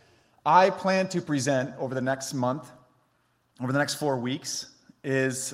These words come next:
um, more characterized as a lerman. If you do not know what a lerman is, that is a lecture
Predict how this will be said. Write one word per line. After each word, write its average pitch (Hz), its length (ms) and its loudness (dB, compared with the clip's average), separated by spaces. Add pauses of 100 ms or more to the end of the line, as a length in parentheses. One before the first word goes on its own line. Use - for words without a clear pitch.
um, 113 480 0 (880)
more 170 260 0
characterized 135 840 -2
as 113 180 -6
a 113 60 -4
lerman. 107 440 -8 (880)
If 127 140 -16
you 139 60 -4
do 147 100 0
not 160 160 2
know 156 80 2
what 151 80 0
a 139 60 0
lerman 147 340 2
is, 131 240 -2
that 127 140 0
is 131 160 -2
a 127 100 -2
lecture 120 720 -4